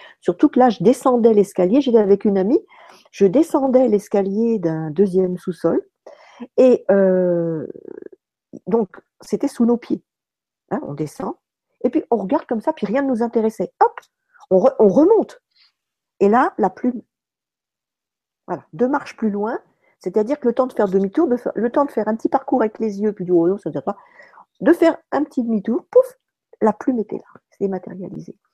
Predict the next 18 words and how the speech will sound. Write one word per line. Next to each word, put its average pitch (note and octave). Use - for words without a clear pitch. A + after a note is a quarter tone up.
Et E3
en D#3
plus, D#4
c'était -
pas A#3+
un F#3+
petit E3
duvet D#3+
comme B3+
ça, D#3+
c'était D3
une C3+
grande A#3+
plume, D3+
hein. F#3+
Voilà. F3
Donc, D4
euh, E3+